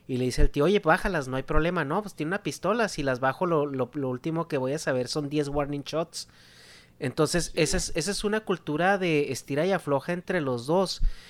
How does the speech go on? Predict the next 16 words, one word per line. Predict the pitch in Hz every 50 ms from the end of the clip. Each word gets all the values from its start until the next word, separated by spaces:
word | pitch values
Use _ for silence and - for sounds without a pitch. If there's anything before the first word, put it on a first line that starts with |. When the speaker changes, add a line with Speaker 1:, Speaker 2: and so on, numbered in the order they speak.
| - - - - _ _ _ _ -
Speaker 1:
que | - 147 143 143 143 139 139 135 131 127 - - - - - - - - _ _ - - _ _ _ - -
desemboca | - - - - 151 147 143 - - 151 135 135 139 139 139 135 - - 170 175 175 180 -
en | 160 147 139 139 135
una | 135 139 151 156
serie | - - 165 156 165 170
de | 170 160
abusos | 135 123 127 139 147 135 - 175 170 -
por | - - 156 - -
parte | - 135 127 131 - - 160
de | 160 165 165
las | 160 156 -
personas | - 139 120 - - 127 127 147 156 -
que, | - - 170 151 139 127 120 113 - - - - - - - - - - -
que | 139 127
tienen | - - 143 143 160
autoridad, | 170 165 - - 135 120 120 123 151 202 226 214